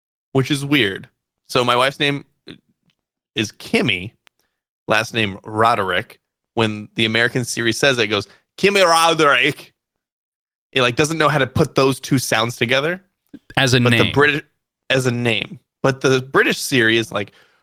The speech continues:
Speaker 1: "Whom would you like to call? Calling Kimmy Roderick."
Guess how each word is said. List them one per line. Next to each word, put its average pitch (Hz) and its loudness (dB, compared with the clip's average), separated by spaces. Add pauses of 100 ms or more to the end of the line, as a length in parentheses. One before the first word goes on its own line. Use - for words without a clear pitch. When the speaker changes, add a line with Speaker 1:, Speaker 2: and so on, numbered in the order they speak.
Speaker 1:
"Whom 214 0
would 135 0
you 139 2
like 139 -2
to 175 -4
call? 123 0 (1120)
Calling 165 2
Kimmy 165 -2
Roderick." 147 0